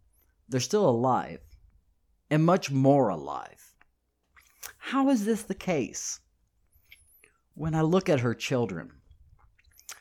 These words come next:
and when I look at the way that she had influenced me, how it is that I have this obligation to carry on her chokmah,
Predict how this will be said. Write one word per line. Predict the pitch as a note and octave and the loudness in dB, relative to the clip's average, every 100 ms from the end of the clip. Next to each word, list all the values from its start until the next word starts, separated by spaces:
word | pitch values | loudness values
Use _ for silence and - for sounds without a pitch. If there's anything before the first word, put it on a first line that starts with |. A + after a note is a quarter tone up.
| _ - | _ -4
and | D#3 | 2
when | E3+ | 4
I | E3 | 6
look | D3+ D3+ A3+ A#3 | 4 4 2 2
at | A#3 | 0
the | D3+ | -2
way | C3+ C#3 C3+ | 2 4 6
that | C3 A#2+ | 4 -2
she | - C3 | -2 0
had | A#2 G#2+ | 0 0
influenced | A2 G#2 A2 G#2 F#2+ - | 0 -2 -2 -2 -2 -4
me, | G2 F2+ D2+ C#2+ _ _ _ _ _ _ _ _ - _ | -4 -4 -8 -16 _ _ _ _ _ _ _ _ -20 _
how | - F#3+ A3 | -2 4 6
it | F#3 | 8
is | F3 D3 | 6 4
that | D3+ | 4
I | E3 | 6
have | D#3+ D3 | 4 2
this | C#3+ C#3+ | 0 2
obligation | C3 A#2+ A2 G#2+ G#2+ - F2 - - - _ _ _ _ _ _ _ _ _ _ | 0 0 -2 -2 -2 -4 -10 -14 -20 -20 _ _ _ _ _ _ _ _ _ _
to | - - | -2 -2
carry | - - G3+ G#3 G#3 G3+ - _ _ | -2 -2 2 4 4 2 -4 _ _
on | C#3 C#3+ A#2 E2+ C2+ E2 - _ _ _ _ - _ _ _ _ _ | 2 4 2 -2 -10 -16 -20 _ _ _ _ -20 _ _ _ _ _
her | - D#3 C3+ C3 - | 2 4 6 4 2
chokmah, | - D#3+ C3+ G2+ F#2 D#2+ | -2 -2 -2 -4 -8 -8